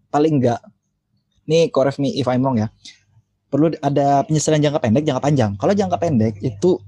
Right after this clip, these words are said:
<clears throat> eh, menyangkut regulasi atau kebijakan, ketegasan ser-, serta implementasi.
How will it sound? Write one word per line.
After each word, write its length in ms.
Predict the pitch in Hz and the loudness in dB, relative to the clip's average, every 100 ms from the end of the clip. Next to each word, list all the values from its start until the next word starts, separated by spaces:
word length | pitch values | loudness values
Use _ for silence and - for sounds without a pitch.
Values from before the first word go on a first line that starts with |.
| - | 0
<clears throat> 60 | 185 123 - - | 2 0 -8 -6
eh, 220 | 131 127 | 0 2
menyangkut 320 | 127 127 117 | 2 2 0
regulasi 480 | 135 139 131 101 131 | 0 0 0 -2 -4
atau 80 | 127 | -4
kebijakan, 720 | 123 143 113 - 104 113 147 - - _ _ _ | -2 -2 -2 -2 -2 -2 -4 -14 -20 _ _ _
ketegasan 500 | - 156 123 - 151 | -4 0 -2 -2 -4
ser-, 300 | - 139 135 | -2 -2 -2
serta 400 | - 139 139 160 | -4 -6 -2 0
implementasi. 720 | 151 143 139 139 151 127 110 | 0 0 0 0 -2 -2 -2